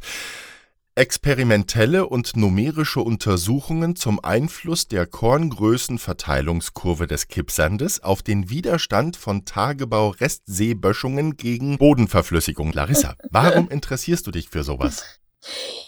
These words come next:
Speaker 2: Eigentlich grundsätzlich interessiere ich mich für viele Bereiche und da habe ich damals im Bachelor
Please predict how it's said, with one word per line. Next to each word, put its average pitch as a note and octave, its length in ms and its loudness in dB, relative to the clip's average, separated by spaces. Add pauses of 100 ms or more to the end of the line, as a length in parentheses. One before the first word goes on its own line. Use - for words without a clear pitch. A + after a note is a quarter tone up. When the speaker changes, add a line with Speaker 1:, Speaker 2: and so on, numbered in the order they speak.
(120)
Speaker 2:
Eigentlich A#3+ 500 8
grundsätzlich A3+ 640 6
interessiere G#3 460 2
ich - 180 -4
mich F3+ 220 -4
für F3 260 0
viele G3+ 340 4
Bereiche F3 680 2
und G#3+ 520 4
da F3+ 120 -2
habe F#3 300 -4
ich A3+ 360 -4
damals F#3+ 640 0
im F3 180 -2
Bachelor G#3 580 -2